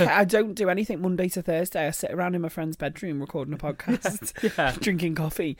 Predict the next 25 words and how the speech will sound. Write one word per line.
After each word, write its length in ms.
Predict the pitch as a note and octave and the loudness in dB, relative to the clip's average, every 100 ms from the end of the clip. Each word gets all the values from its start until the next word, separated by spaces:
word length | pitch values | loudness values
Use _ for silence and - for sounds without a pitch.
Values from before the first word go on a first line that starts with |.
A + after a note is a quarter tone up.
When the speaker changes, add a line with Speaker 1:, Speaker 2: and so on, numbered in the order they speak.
| - | -4
Speaker 2:
Yeah. 240 | D3+ B2+ B2 | -2 -2 2
Speaker 1:
But 240 | G#2+ G2 - _ _ _ _ F#3+ | 4 4 2 _ _ _ _ -2
I'm 120 | F#3+ | 0
busy 240 | A3 D4 | 0 0
at 60 | A#3 | 0
the 40 | |
weekends 400 | A3 G3 F3+ E3 - | 0 2 0 0 -2
anyway, 320 | F#3+ F3+ D#3+ | -2 0 0
so 180 | D#3 F#3 | 0 0
we've 160 | E3+ E3+ | 0 0
managed 300 | F3 F3 - | -2 -2 -2
to 80 | |
make 200 | F3+ E3 | -4 -4
it 100 | - | -4
work. 280 | C#3+ D3 C#3+ - | -2 -2 -2 -4
I'm 100 | D3+ | -4
gonna 160 | D#3 D3+ | -4 -6
do 160 | - C#3 | -6 -6
two 300 | - - D3 | -6 -4 -4
shows 380 | - D3 C3+ D3 | -2 -2 -2 -4
out 120 | - | -4
there. 100 | D3 | -4
I'm 100 | C#3 | -2
gonna 160 | C#3 C3+ | -4 -4
do 240 | C#3 | -4